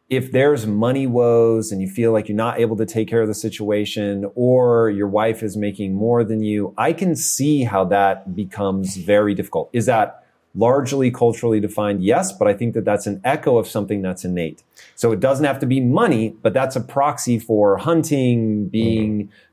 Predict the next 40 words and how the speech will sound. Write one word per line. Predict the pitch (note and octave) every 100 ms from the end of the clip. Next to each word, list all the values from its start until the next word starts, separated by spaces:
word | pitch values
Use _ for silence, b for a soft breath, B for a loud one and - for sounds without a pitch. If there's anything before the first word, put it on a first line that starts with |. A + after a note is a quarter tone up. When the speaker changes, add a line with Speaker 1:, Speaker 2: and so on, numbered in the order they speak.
| -
Speaker 1:
good | B2
at | A#2+
fighting. | B2 D#3 D3+ C#3 B2+ A#2 G2+
Like, | G#2+ F#2+
dude, | - A2+
I've | G2+
been | G#2 G#2
on | F#2+
a | F#2+
history | G#2+ - F#2+
kick. | F2+ F2
I'm | E2+
really | F2 E2
gonna | E2
derail | E2 E2 E2
us | D#2
here. | D#2+ - B B -
I've | G2
been | B2+
on | A2+
a | G2+
history | A#2 A#2 A#2+
kick. | A#2+ A2+ -
History | - C#3 C3+ - C3 B2 A#2
is | G#2 G#2 F#2+
a | F#2+
long | F#2 G2+ G#2
sequence | - G#2 G2 F#2
of | E2+
humans | - G2+ F#2+ F2+ - - _ _ -
just | - F#2+ -
absolutely | F3 F3+ F#2 E2+
murdering | E2+ D#2+ D2+
each | D2+ C#2+
other. | D2
Speaker 2:
<laughs> | B2 A2 A#2 B2
Speaker 1:
It's | -
crazy. | A#2 F#2+ D2+ - B B B B
And | A2+ A2+ G#2+ G2+ G2 F#2+ _ -
it's | A2 F#2+ - -